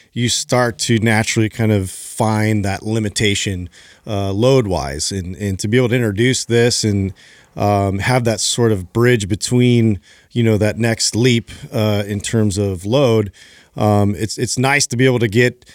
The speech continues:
uh, a bit more weight on the bar and be able to, um, you know, work through that, or less weight and make it, um, you know, add that extra bit of resistance. So you have to kind of fight that extra bit. So,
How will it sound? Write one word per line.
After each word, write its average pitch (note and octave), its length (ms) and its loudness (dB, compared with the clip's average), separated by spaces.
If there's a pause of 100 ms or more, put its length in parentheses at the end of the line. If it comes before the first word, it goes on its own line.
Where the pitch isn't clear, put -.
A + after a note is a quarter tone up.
(280)
uh, A2 260 2
a B2+ 60 -4
bit B2 180 0
more B2 180 0
weight C3+ 260 2
on A#2 100 0
the G#2 60 -2
bar G2+ 600 2
and G#2 220 2
be G#2+ 100 4
able G2 140 2
to, G2+ 360 2
um, F#2+ 440 0 (180)
you A2 100 -2
know, G2 140 2
work A2 300 2
through A2 260 -2
that, G#2+ 140 0
or A2 260 0
less C3 320 -2
weight A2+ 240 2
and G#2+ 120 2
make G#2+ 200 0
it, G2+ 260 -4
um, G2 340 0 (360)
you A2+ 120 -4
know, G2 200 -2
add A#2+ 280 2
that G#2+ 240 0
extra A2 300 -2
bit G2+ 140 2
of F#2 180 0
resistance. G2 560 0
So G2 300 0
you G2 160 -2
have F#2+ 220 -4
to G2+ 100 -6
kind F#2+ 180 -6
of F2+ 80 -6
fight G2+ 360 -2
that F#2+ 160 -4
extra F#2 260 -6
bit. F#2 240 0
So, G2 280 2